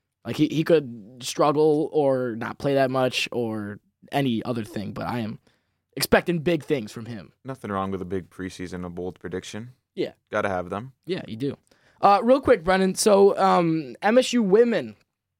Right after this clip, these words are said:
Speaker 1: play Maryland on Saturday. Funny enough, uh, no Luca in our studio today, so no expert analysis from our side. But,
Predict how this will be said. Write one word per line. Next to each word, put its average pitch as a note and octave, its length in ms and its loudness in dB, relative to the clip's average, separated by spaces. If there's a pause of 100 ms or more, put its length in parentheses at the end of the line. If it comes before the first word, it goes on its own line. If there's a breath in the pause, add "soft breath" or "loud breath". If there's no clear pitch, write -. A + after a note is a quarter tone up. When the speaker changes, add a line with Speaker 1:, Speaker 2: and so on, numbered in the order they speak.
(200)
Speaker 1:
play G3 220 4
Maryland F3+ 580 4
on E3+ 160 0
Saturday. D#3 520 2
Funny F3 240 0
enough, D#3 360 2 (260 soft breath)
uh, D3 200 4
no G#3 140 8
Luca F#3+ 600 4
in E3+ 160 4
our E3 160 4
studio D3 460 2
today, B2+ 300 0
so D#3 140 0
no D3+ 140 2
expert D3 300 0
analysis C#3 540 0
from B2+ 180 -8
our B2+ 120 -2
side. A2+ 280 -4
But, C3 220 0